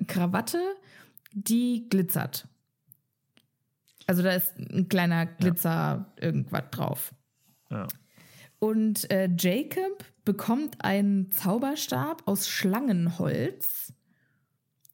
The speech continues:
Speaker 1: ohne
Speaker 2: Mhm.
Speaker 1: magischen Kern. Und Schlangenholz war auch der Zauberstab von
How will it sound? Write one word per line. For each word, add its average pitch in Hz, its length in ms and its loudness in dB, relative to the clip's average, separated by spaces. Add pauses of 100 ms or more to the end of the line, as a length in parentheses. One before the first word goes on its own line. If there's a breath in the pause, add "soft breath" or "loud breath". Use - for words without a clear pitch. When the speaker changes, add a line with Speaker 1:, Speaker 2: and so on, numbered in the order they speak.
(480)
Speaker 1:
ohne 240 200 4
Speaker 2:
Mhm. 226 60 4
Speaker 1:
magischen 196 400 2
Kern. - 400 -2 (560 loud breath)
Und 220 320 2
Schlangenholz 277 1120 0
war 208 360 0
auch 220 160 0
der 202 260 0
Zauberstab 208 760 0
von 202 680 0